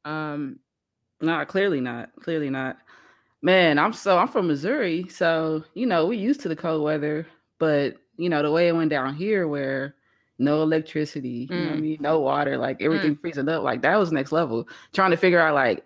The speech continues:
Speaker 2: "Hey, am I gonna be able to, like, eat tomorrow?"
Speaker 1: Yeah, you ain't had no lights, but you had a, well, I had a gas stove, so it was kinda like, "I guess I can cook up all this shit in the freezer that I really didn't wanna cook."
Speaker 2: <laughs> Right.
Speaker 1: But, uh,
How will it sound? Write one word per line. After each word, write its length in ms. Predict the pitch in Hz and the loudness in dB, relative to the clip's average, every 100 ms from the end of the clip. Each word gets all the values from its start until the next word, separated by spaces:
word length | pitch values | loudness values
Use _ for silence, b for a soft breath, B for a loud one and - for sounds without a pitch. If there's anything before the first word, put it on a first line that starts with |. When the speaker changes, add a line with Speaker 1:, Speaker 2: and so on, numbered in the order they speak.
| - | 2
Speaker 2:
"Hey, 140 | 160 | 4
am 100 | 156 | 4
I 80 | 311 | 2
gonna 180 | 415 339 | 0 -2
be 120 | 208 | -2
able 140 | 190 | -2
to, 100 | 170 | -2
like, 240 | 151 131 - | -2 -4 -6
eat 180 | 180 240 | -8 -6
tomorrow?" 440 | 294 262 311 311 311 330 | -4 -2 -2 -2 -4 -6
Speaker 1:
Yeah, 340 | 262 311 330 285 | -4 -4 -4 -8
you 120 | 302 | -10
ain't 200 | 339 330 | -12 -8
had 100 | 320 | -6
no 120 | 269 233 | -4 -4
lights, 440 | 233 277 277 220 | 0 0 -2 -6
but 180 | 226 277 | -14 -10
you 120 | 285 | -4
had 140 | 262 240 | -2 -2
a, 120 | 196 | -4
well, 200 | 226 196 | -4 -2
I 120 | 214 | -2
had 100 | 277 | -2
a 40 | 220 | -4
gas 300 | 196 175 175 | -2 -2 -4
stove, 420 | 202 202 185 165 | -6 -4 -4 -6
so 180 | - 208 | -4 -2
it 80 | 208 | -2
was 120 | 208 | -4
kinda 300 | - 240 220 | -2 0 0
like, 400 | 208 202 185 - b b b - | -2 -2 -2 -6 b b b -20
"I 40 | |
guess 240 | 160 214 269 | -6 -2 2
I 100 | 220 | 0
can 100 | 202 | 0
cook 160 | 226 | -4
up 100 | 202 | -2
all 160 | 185 185 | -2 -2
this 140 | 190 | -4
shit 120 | - 185 | -10 -12
in 60 | |
the 60 | 165 | -10
freezer 420 | - 220 262 196 | 0 2 4 2
that 180 | 185 196 | 0 4
I 220 | 208 190 | 4 4
really 380 | 190 214 269 226 | 0 2 2 2
didn't 260 | 233 214 | -4 -4
wanna 240 | 196 233 180 | -2 -2 -2
cook." 480 | - 302 247 - - | 2 6 6 2 -2
Speaker 2:
<laughs> 240 | - - 254 | -2 2 4
Right. 380 | 220 247 196 202 | 8 8 8 8
Speaker 1:
But, 160 | 240 | 6
uh, 720 | 247 240 233 226 214 214 208 | 6 4 4 2 0 -4 -10